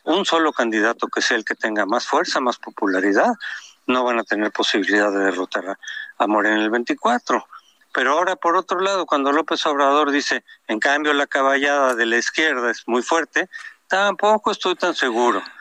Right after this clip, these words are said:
Es el, porque los fuertes, los, los favoritos, los, son Marcelo Ebrard y Claudia Sheinbaum.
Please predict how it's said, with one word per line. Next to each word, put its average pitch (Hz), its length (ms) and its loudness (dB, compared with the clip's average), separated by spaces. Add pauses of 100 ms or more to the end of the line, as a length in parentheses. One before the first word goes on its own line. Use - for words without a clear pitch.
(420)
Es 123 220 -2
el, 123 160 0 (240)
porque 123 280 0
los 107 200 -2
fuertes, 247 560 -2
los, - 340 -2 (280)
los 104 180 -2
favoritos, 120 680 -2
los, 107 240 0 (360)
son 160 380 0
Marcelo 143 400 -2
Ebrard 156 420 0 (100)
y 139 300 0 (220)
Claudia 123 320 -2
Sheinbaum. 196 460 0